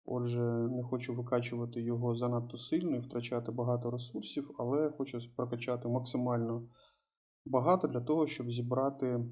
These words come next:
найбільше подарунків від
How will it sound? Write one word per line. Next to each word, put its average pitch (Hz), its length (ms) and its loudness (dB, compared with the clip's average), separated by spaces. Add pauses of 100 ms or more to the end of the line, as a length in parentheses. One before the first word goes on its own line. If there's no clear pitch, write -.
(240)
найбільше 123 800 -2 (160)
подарунків 127 600 2 (340)
від 123 320 -2